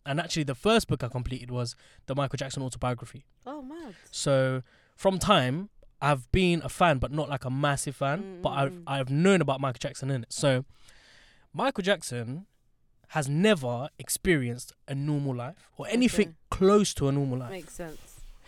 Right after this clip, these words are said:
Speaker 1: My man, from the age of ten, whatever, um, was put together in a band by his own dad,
Speaker 2: Yeah.
Speaker 1: who was also his manager,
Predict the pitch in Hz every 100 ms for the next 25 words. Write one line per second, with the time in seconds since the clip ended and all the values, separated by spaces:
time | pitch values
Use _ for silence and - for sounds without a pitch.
0 | - - - 139 247 220 123 120 123 139
1 | 135 156 143 139 123 123 117 - - _
2 | _ _ _ _ _ - 160 156 226 -
3 | - - - 160 143 143 120 170 - _
4 | - - - _ - 135 135 131 131 127
5 | 123 - _ _ _ _ _ _ _ _
6 | _ _ - 147 - 202 175 170 151 135
7 | 127 139 110 120 - - 143 139 156 127
8 | 151 113 139 - _ _ - 165 165 160
9 | 160 156 147 139 139 143 160 202 165 135
10 | 139 165 127 120 110 151